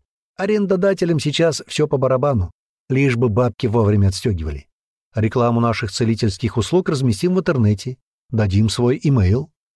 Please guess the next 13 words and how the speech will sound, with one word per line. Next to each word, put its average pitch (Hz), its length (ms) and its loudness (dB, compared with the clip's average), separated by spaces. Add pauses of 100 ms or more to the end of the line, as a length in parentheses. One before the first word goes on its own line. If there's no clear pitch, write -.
(280)
При 107 140 -4
поступлении 127 580 -2
заказа 113 580 -2
будем 185 380 0
связываться 139 640 0
с - 60 -6
потенциальным 147 600 -2
клиентом 127 640 0
и 117 80 0
давать 107 340 2
адрес 107 300 0
съемного 101 440 0
офиса. 90 580 -6